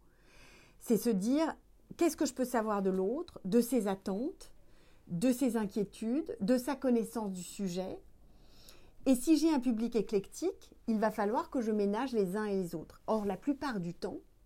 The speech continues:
on n'a pas tous le même niveau d'information. On a tendance aussi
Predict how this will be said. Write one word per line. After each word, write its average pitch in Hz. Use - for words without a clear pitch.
on 202
n'a 196
pas 302
tous 294
le 226
même 196
niveau 180
d'information. 165
On 247
a 302
tendance 320
aussi 240